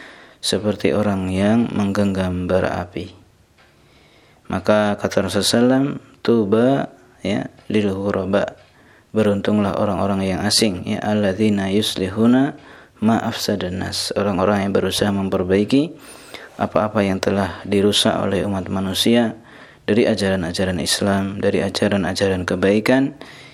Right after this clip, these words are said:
yang itu mengalami penyimpangan, ya, dari jalan yang lurus, maka beruntunglah, ya, orang-orang yang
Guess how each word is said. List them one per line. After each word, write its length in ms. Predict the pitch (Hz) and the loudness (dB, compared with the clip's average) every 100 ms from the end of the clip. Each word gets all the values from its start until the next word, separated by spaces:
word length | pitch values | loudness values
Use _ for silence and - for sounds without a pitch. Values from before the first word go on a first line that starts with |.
| - - | -8 -2
yang 160 | 101 | 0
itu 240 | 95 - 104 | 0 -2 -2
mengalami 560 | 98 101 104 104 101 | 0 0 2 2 2
penyimpangan, 880 | - 104 104 104 107 104 101 101 110 | 0 0 0 2 2 2 0 -4 -6
ya, 80 | 87 | -4
dari 240 | 101 101 | -2 -2
jalan 320 | 98 98 98 | 0 -2 -2
yang 240 | 98 98 101 | -4 -2 0
lurus, 480 | 107 135 135 - - - - - - | 2 2 0 -8 -14 -20 -20 -20 -4
maka 160 | 123 127 | 0 2
beruntunglah, 880 | 113 110 104 98 98 98 104 107 - | 2 2 2 -2 -2 0 0 -2 -6
ya, 320 | 110 104 - - | -6 -6 -8 -4
orang-orang 520 | 107 98 98 101 98 | -2 -2 -2 0 0
yang 200 | 95 113 | 2 2